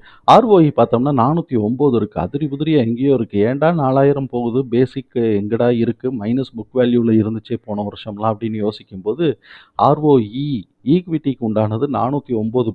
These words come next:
போய்கிட்டு இருக்கு. So, அப்ப இதையும் நம்ம கணக்குல சரியா எடுத்துக்கல அதனா-, அப்படிங்கிறது. சரி, இதோட மி-, இனிமே ஏறுவானா இல்லையாங்கிறத நம்ம further-ஆ பார்ப்போம். அஹ், debt to equity பாயிண்ட் நைன் இருக்கு. பாயிண்ட் ஃபைவ் தான் நம்ம தியரிட்டிக்கலா நம்ம எடுத்தா கூட,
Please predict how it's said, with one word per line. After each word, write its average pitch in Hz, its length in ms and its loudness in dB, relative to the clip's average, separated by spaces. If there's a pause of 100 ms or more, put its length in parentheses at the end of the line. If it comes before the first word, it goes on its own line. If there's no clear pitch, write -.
போய்கிட்டு 113 300 -6
இருக்கு. 98 260 -8
So, 104 160 -6
அப்ப 113 140 -6
இதையும் 117 280 0
நம்ம 104 240 -4
கணக்குல 107 300 -4
சரியா 107 340 0
எடுத்துக்கல 101 480 -4
அதனா-, 92 360 -4 (400)
அப்படிங்கிறது. 95 560 -6 (260)
சரி, 143 280 6
இதோட 147 260 4
மி-, 139 180 0
இனிமே 147 640 2
ஏறுவானா 131 340 0
இல்லையாங்கிறத 113 480 -2
நம்ம 165 240 -4
further-ஆ 107 300 0
பார்ப்போம். 82 400 -6 (340)
அஹ், 104 160 2 (320)
debt 165 200 6
to 190 200 2
equity 143 500 -2
பாயிண்ட் 131 340 0
நைன் 123 180 2
இருக்கு. 143 520 -2
பாயிண்ட் 139 340 -2
ஃபைவ் 151 200 2
தான் 175 140 2
நம்ம 147 160 0
தியரிட்டிக்கலா 135 580 -2
நம்ம 117 200 -2
எடுத்தா 110 300 -2
கூட, 98 260 -8